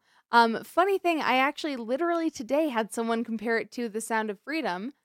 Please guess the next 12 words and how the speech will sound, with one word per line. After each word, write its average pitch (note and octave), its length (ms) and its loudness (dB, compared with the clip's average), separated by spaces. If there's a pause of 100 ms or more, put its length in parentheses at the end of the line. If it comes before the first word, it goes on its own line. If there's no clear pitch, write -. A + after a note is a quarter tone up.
(360)
Um, G3+ 520 0
so A3+ 320 4
I'll G#3+ 200 4
have A3+ 200 -2
to A3+ 100 -4
watch, A3 460 0 (600)
I'll A#3 220 8
have B3 160 0
to B3+ 80 -4
watch B3 260 4
and A#3+ 140 -4
compare, A3+ 640 0